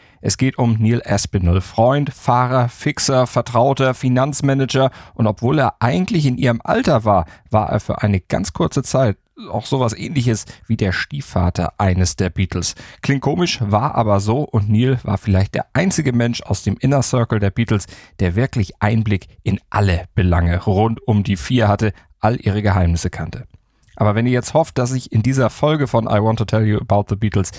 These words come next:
dreckige Geheimnisse enthülle, dann muss ich euch leider enttäuschen, denn Aspinall, der hat niemanden an seinen Insiderkenntnissen teilhaben lassen.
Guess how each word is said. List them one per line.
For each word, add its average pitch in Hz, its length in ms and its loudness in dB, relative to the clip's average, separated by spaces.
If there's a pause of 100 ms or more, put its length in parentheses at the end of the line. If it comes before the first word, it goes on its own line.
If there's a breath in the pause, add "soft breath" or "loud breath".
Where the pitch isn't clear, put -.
(300 loud breath)
dreckige 104 480 -2
Geheimnisse 107 640 0
enthülle, 117 460 2 (400 loud breath)
dann - 100 -6
muss 107 160 -2
ich 101 100 0
euch 98 140 2
leider 92 340 2
enttäuschen, 101 520 -2
denn 90 200 -2
Aspinall, 104 540 0 (240 soft breath)
der 104 140 2
hat 110 160 0
niemanden 117 640 2
an 98 240 0
seinen 98 320 2
Insiderkenntnissen 104 1040 0
teilhaben 101 560 2
lassen. 90 320 0